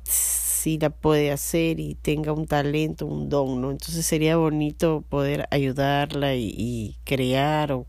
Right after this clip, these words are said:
o ayudarlo y crear un tema que va a ser para toda su vida, ¿no?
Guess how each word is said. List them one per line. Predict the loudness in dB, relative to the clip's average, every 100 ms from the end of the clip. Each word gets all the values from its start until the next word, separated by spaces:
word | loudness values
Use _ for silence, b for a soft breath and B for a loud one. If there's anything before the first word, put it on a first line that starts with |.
| -4
o | 0
ayudarlo | 0 0 2 2 0 0
y | -2
crear | 0 0 0 0
un | -2
tema | -2 -2 0 -2
que | -6 -6 -4 -4
va | -4 -2
a |
ser | -2 -2 -2 -6 -4
para | -2 -2
toda | 0 -2
su | -2 -4
vida, | -2 0 -2
¿no? | -6 -8